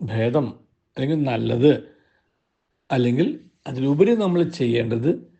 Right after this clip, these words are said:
just cross it, അതിനെ ആണ്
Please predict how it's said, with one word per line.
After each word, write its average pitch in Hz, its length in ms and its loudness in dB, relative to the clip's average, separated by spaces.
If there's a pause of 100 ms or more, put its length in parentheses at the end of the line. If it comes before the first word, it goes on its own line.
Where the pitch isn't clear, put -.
(400)
just 117 200 -2
cross 147 400 2
it, - 300 -8 (760)
അതിനെ 135 400 2 (600)
ആണ് 185 140 4